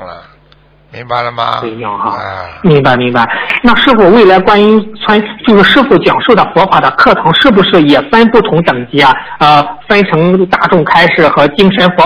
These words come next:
Speaker 2: 法的开示，类似于人间的大学、硕士、博士班呢，师傅？
Speaker 1: 一般的进观音村，不管你听得懂听不懂，你在里边天天这么修的话，其实你就是，
Speaker 2: 哎，哎。
Speaker 1: 就是等于，等于，就等于在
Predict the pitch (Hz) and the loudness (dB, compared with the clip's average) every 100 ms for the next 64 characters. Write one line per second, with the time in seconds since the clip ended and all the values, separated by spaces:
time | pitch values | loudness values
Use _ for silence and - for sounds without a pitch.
0 | - 139 - 160 160 156 180 202 190 190 | 0 -2 -2 0 2 2 4 4 4 2
1 | 156 151 151 156 170 143 170 165 - 160 | 2 2 2 0 -2 0 0 0 0 -2
2 | - 202 156 - 139 143 139 - 143 143 | 0 0 0 -2 -2 -2 -2 -2 0 0
3 | 139 120 120 113 104 - - - - - | 0 -4 -8 -8 -8 -8 -10 -10 -14 -18
4 | - - - - _ _ _ _ _ _ | -16 -14 -14 -18 _ _ _ _ _ _
5 | _ - 185 - 208 208 202 185 175 165 | _ -14 -8 -2 -2 0 -2 -2 -6 -4
6 | 185 180 175 175 170 175 170 180 160 - | -2 -2 -4 -6 -6 -4 -2 -2 -4 -8
7 | 170 175 156 151 - 156 156 147 131 123 | -8 -8 -10 -10 -10 -10 -8 -6 -6 -8
8 | 120 156 143 131 135 131 - 143 147 139 | -6 -4 -4 -6 -10 -8 -10 -8 -10 -10
9 | 139 131 - 139 139 131 113 120 98 90 | -10 -6 -6 -6 -4 -4 -4 -4 -4 -8
10 | _ _ _ - - - 143 151 143 135 | _ _ _ -20 -14 -10 -6 -6 -6 -4
11 | 175 139 151 131 123 - - - - 151 | -2 -2 -2 -4 -6 -12 -18 -16 -10 -6
12 | 143 151 139 143 131 147 147 147 139 131 | -6 -6 -4 -6 -6 -6 -4 -4 -4 -4
13 | 127 - - - - - 131 147 147 139 | -6 -8 -10 -10 -12 -18 -10 -6 -6 -8
14 | - 151 160 147 117 143 131 | -10 -10 -8 -12 -6 -4 -4